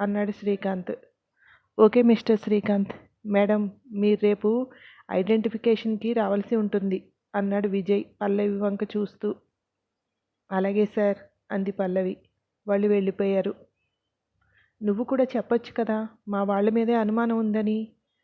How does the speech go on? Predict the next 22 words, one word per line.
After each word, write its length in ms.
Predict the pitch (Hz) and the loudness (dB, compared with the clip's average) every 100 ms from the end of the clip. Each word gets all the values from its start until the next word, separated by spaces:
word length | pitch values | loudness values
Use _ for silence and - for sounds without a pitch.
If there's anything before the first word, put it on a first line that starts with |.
| _ _ | _ _
అంది. 340 | - 202 95 95 - _ _ _ _ _ _ _ - | 2 4 4 0 -8 _ _ _ _ _ _ _ 2
"నువ్వు 140 | 220 | 2
కన్ఫర్మ్ 480 | 220 208 180 233 240 | 4 0 0 -2 0
అయిపోయావా 640 | 226 208 208 202 185 180 175 _ 196 | 0 2 2 2 0 -4 -8 _ -4
వాళ్ళే 400 | 190 196 202 220 | 0 4 4 4
అని?" 280 | 220 262 320 _ _ _ _ | 2 -2 -4 _ _ _ _
అన్నాడు. 400 | 190 185 180 170 - _ _ _ _ _ | -4 -2 -2 -4 -10 _ _ _ _ _
"లేకపోతే 560 | 202 196 214 226 247 285 - _ _ 220 | -2 -2 -2 -2 -2 -6 -8 _ _ -8
నీకు 260 | 208 - | -6 -2
చంపేంత 400 | 196 190 220 208 | -4 2 2 2
కోపం 420 | 214 202 196 226 | -2 0 0 0
ఉన్న 180 | 233 226 | 0 0
వాళ్ళు 240 | 226 220 202 | 2 2 2
ఎవరున్నారు?" 720 | 190 233 240 226 220 220 214 - _ _ _ _ - | 2 0 0 0 0 0 -2 -12 _ _ _ _ -6
అంది. 380 | 196 190 180 - _ _ _ _ _ _ _ 202 | -4 -2 -4 -6 _ _ _ _ _ _ _ -4
"నీ 160 | 202 190 | -4 0
చెయ్యి 180 | 208 226 | 0 2
ఎలా 220 | 240 240 | 2 2
ఉంది?" 460 | 240 226 226 226 - _ _ | 0 0 -2 -2 -10 _ _
అన్నాడు 320 | 214 208 208 | -2 0 0
మాట 320 | 208 196 185 196 | 0 -2 -2 -2
మారుస్తూ. 540 | 196 190 - - | -4 -4 -8 -6